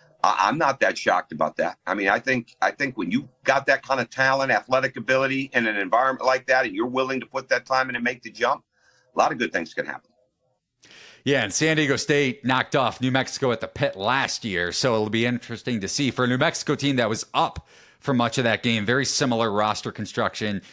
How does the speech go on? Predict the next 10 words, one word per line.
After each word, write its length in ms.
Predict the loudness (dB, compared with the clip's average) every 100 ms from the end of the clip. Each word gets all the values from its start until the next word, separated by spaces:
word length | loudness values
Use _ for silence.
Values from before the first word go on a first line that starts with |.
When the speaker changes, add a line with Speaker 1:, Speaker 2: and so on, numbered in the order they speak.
| -14
Speaker 2:
despite 380 | -12 -4 -2 0
adding 360 | 0 0 0 -2
Natalie 280 | -2 -2 -4
Junior 320 | -4 -4 -4
Joseph 480 | -2 -2 -2 -4 -4
and 100 | -4
a 20 |
couple 280 | -4 -2 -2
other 160 | -4
pieces, 640 | -6 -6 -6 -6 -6 -6